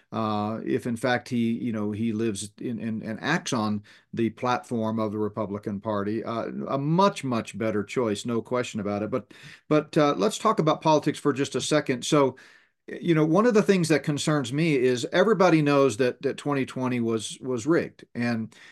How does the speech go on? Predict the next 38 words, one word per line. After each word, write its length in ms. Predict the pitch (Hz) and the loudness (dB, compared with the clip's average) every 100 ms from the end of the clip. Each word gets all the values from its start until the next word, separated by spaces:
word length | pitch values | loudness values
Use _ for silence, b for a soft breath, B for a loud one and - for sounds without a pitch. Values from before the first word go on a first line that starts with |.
| _ | _
uh, 440 | 120 117 113 110 - - | 0 0 2 0 -4 -10
you 200 | - - | -8 -4
know, 120 | 135 | -2
it 80 | 127 | -2
was 160 | 127 110 | -2 -4
stolen. 480 | - 156 143 98 113 | 2 4 4 2 -2
There's 180 | 107 | -2
no 220 | 123 123 123 | 0 -2 0
question. 400 | 127 120 - 120 | -2 -2 -2 -4
There's 160 | 104 | -4
empirical 440 | 117 107 135 131 113 | -2 2 2 2 0
facts 300 | 120 120 123 | 0 0 0
about 220 | 123 127 | 0 0
it, 80 | 127 | 2
notwithstanding 720 | 143 160 160 - 156 156 151 | 2 2 0 0 0 0 0
the 80 | 139 | 0
mainstream 520 | 139 147 143 147 139 | 0 -2 -4 -4 -2
narrative 500 | 135 139 135 135 131 | 0 2 4 2 2
and 120 | 127 | 2
all 160 | 135 135 | 4 2
the 100 | 127 | 2
paid 300 | 131 139 135 | 2 4 4
off 220 | 135 - | 2 0
judges 520 | 131 127 120 131 110 | -2 -2 -2 -4 -4
that 160 | 127 110 | -6 -2
didn't 280 | 123 123 117 | -4 -4 -4
take 300 | 139 123 - | -4 -4 -6
the 80 | |
cases 640 | - 123 117 - 123 123 117 | -4 -4 -4 -4 -4 -4 -6
and 100 | 120 | -4
ruled 300 | 123 127 120 | -2 -2 -2
against. 420 | 107 120 120 - | -2 -4 -4 -6
I 200 | 110 123 | -6 -2
get 200 | 135 147 | 0 2
all 160 | 120 98 | 2 0
that. 220 | 95 101 | -4 -4
And 100 | 117 | -4
I, 140 | 127 | -4